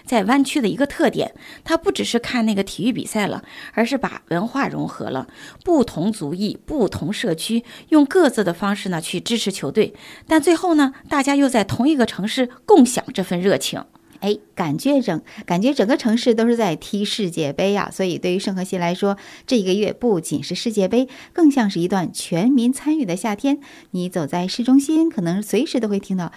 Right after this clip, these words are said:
Speaker 2: 突然的欢呼声啊，看到大屏幕，或者看到一群人突然一起站起来庆祝进球。
Speaker 1: 对，这个听起来就开始，摩卡就已经开始期待下一场比赛了。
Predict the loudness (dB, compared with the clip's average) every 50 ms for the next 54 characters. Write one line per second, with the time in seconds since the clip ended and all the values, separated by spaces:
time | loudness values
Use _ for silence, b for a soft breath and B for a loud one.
0 | B B B B -2 -2 0 0 0 -4 -2 0 2 2 2 4 2 0 0 0
1 | 0 0 0 -2 -2 -4 -4 -6 -4 -4 -4 -4 -6 -8 -8 -10 -10 -10 -6 -4
2 | -2 -2 -2 -2 -4 -6 -6 -6 -6 -6 -6 -6 -4 -6 -6 -2 -2 -2 -2 -2
3 | -2 -2 -2 0 0 -2 -6 B B B B B -4 -2 0 2 2 2 0 0
4 | -2 -2 -2 -2 -2 0 0 -2 -2 -2 -4 -6 -6 -6 -8 -10 -8 -4 -2 0
5 | 0 0 0 -2 -2 -2 -2 -4 -6 -4 0 2 2 2 2 -2 -4 -6 -6 -4
6 | -2 -2 -2 -4 -6 _ _ _ -6 -6 -6 -6 -10 _ _ _ 0 0 0 2
7 | 2 0 0 0 -2 -4 -4 -4 -4 -4 -6 -6 -6 -6 -6 -6 -6 -8 -10 -10
8 | -14 _ -2 -2 0 0 -2 -4 -2 -2 -4 -4 -6 -10 _ -8 -2 0 0 0
9 | 0 0 -2 -2 -2 -2 -6 -6 -6 -4 -2 -2 -2 -2 -2 -4 -4 -4 -8 -8
10 | -8 -8 -8 -10 -6 -4 -4 -4 -4 -8 -16